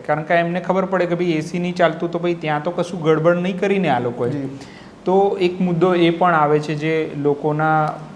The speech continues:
Speaker 1: અ, એમાં છે ચર્ચામાં.
Speaker 2: આમાં
Speaker 1: બી-
Speaker 2: મને એવું લાગે છે કે, અ, લોકો એટલું કરી શકે કે માની લો કે કોઈ, અ, કમ્પ્લેન એમને લાગી રહી છે, તો સીધી રેઇઝ કરો. તમને સમસ્યા લાગે છે, તો એનો જવાબ, સવાલ છે તમારા મનમાં, તો જવાબ તુરંત મેળવો.
Speaker 1: હમ.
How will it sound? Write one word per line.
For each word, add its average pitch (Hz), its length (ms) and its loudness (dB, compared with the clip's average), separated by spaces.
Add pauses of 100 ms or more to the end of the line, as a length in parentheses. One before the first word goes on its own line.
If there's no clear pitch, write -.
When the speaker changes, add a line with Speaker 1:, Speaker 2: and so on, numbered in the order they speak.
(120)
Speaker 1:
અ, 135 400 2
એમાં 151 260 2
છે 147 320 -2
ચર્ચામાં. 131 760 0
Speaker 2:
આમાં 202 160 4
Speaker 1:
બી- 233 80 4
Speaker 2:
મને 240 120 4
એવું 240 180 4
લાગે 220 280 2
છે 202 80 -4
કે, 202 280 -2
અ, 160 240 4
લોકો 160 540 2
એટલું 226 320 2
કરી 226 160 6
શકે 208 220 4
કે 196 100 2
માની 190 260 2
લો 202 120 2
કે 202 120 0
કોઈ, 190 240 2
અ, 160 220 2 (120)
કમ્પ્લેન 185 480 2 (320)
એમને 170 240 2
લાગી 165 360 4
રહી 170 140 2
છે, 135 180 -4
તો 202 160 -4
સીધી 190 300 0
રેઇઝ 175 340 4
કરો. 127 220 0 (640)
તમને 175 220 4
સમસ્યા 180 420 2
લાગે 180 240 2
છે, 202 120 0
તો 196 120 0
એનો 180 200 2
જવાબ, 160 280 2 (380)
સવાલ 180 420 2
છે 185 240 -2
તમારા 165 320 0
મનમાં, 151 380 -4
તો 190 80 -2
જવાબ 165 320 4
તુરંત 170 360 -2
મેળવો. 143 400 -4 (420)
Speaker 1:
હમ. 156 140 -4